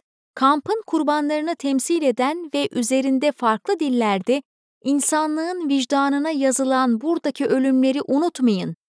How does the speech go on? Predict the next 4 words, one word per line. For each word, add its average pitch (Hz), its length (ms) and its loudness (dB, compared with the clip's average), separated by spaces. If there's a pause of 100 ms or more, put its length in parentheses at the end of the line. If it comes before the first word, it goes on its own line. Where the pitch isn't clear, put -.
(140)
yazılı 220 520 2
bir 311 240 0
duvardan 220 640 2 (120)
oluşmaktadır. - 920 -8